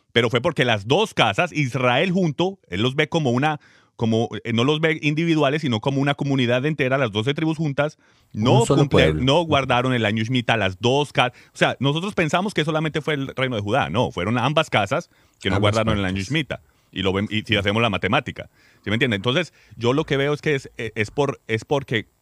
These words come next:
Speaker 1: los mandamientos en sí, no específicamente el de idolatría, no específicamente
Speaker 2: Ujú.
Speaker 1: el de adulterio.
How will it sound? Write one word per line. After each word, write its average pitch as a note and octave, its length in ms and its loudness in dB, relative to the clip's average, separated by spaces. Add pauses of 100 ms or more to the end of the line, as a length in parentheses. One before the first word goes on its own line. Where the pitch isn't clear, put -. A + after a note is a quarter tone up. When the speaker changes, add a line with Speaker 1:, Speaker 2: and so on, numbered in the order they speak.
(100)
Speaker 1:
los G#2 160 0
mandamientos A2+ 680 0
en F#2 160 -2
sí, A#2 340 0 (140)
no A2 280 0
específicamente A#2+ 920 -4 (160)
el F#2 160 -2
de G2 80 0
idolatría, F#2 580 0
no A#2+ 140 0
específicamente A#2 1040 -4
Speaker 2:
Ujú. F#2+ 260 -4
Speaker 1:
el A2 100 2
de A2 80 2
adulterio. G2+ 560 0